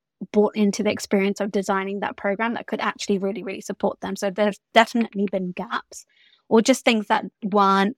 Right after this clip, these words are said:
created well, I'd say, that you needed for, to, like, get your idea or get your thing off the ground, which is something that what really propelled us also to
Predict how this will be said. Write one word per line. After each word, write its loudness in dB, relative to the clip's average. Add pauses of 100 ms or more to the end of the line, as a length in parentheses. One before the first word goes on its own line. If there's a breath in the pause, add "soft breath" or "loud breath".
(160)
created 6
well, -2 (120)
I'd -10
say, -2 (1120)
that 2
you -2
needed 0
for, 0 (160)
to, 0
like, 2
get 2
your 2
idea 0
or -2
get -8
your -4
thing -4
off -10
the -8
ground, -6
which -2
is 4
something 4
that 0
what -2 (360)
really 6
propelled 4
us -2
also 0
to -2